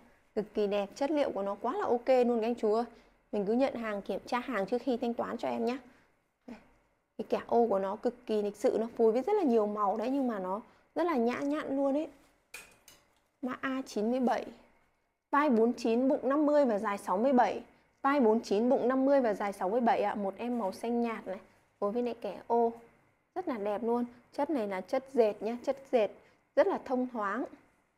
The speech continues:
Rất là thông thoáng luôn đấy ạ. Nó mỏng mát. Có túi ngực. Đây,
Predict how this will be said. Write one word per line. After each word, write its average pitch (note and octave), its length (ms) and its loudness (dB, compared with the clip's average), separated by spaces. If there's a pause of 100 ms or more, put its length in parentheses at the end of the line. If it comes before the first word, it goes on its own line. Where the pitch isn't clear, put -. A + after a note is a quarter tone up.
(580)
Rất D4 100 0
là B3+ 140 0
thông B3 280 -2
thoáng A#3+ 380 -4
luôn C4+ 200 2
đấy A#3+ 80 -2
ạ. A#3+ 140 -8 (1300)
Nó A3 100 -6
mỏng G#3+ 460 -4
mát. D#4+ 240 -4 (760)
Có G#3 120 -2
túi G#3 260 0
ngực. C4 300 4 (2750)
Đây, A#3+ 100 -12